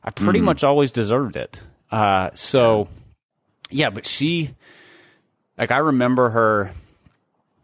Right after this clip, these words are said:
Speaker 1: she just, she would, you know, my brother would be, like, sitting on my chest, just beating on me.
Speaker 2: <laughs>
Speaker 1: And she would walk in and she didn't take sides. She would, like, collar us both, like, send
Speaker 2: Uh-huh.
Speaker 1: us to different corners, paddle us both, and, like, sit us off somewhere.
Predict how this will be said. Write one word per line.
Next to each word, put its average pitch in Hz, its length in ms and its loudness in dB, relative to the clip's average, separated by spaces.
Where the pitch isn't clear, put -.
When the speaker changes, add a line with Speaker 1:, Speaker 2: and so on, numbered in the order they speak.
Speaker 1:
she - 200 -2
just, 151 260 -4
she 147 140 2
would, 127 200 2
you 127 120 -4
know, 110 120 0
my 107 180 -2
brother 117 280 0
would 110 100 0
be, 107 80 -2
like, 98 160 0
sitting 123 440 0
on 110 260 0
my 104 160 0
chest, - 500 -4
just 110 200 -10
beating 110 340 0
on 90 200 -4
me. 87 240 -6
Speaker 2:
<laughs> - 200 -12
Speaker 1:
And - 480 -4
she - 140 0
would 208 140 2
walk 127 340 2
in 143 140 2
and 110 100 -2
she 190 120 -4
didn't 151 200 0
take 101 220 -4
sides. 98 360 -2
She 151 60 0
would, 147 80 2
like, 107 160 -2
collar 120 380 0
us 101 100 -2
both, 101 580 -2
like, 98 160 -6
send 92 220 0
Speaker 2:
Uh-huh. 78 60 0
Speaker 1:
us 80 100 -4
to 120 100 -8
different 104 360 -6
corners, 110 480 -4
paddle 120 440 -6
us 110 120 -4
both, 107 480 -2
and, 101 180 -12
like, 104 180 -8
sit - 260 -6
us 113 160 -4
off 104 200 -4
somewhere. 95 440 -6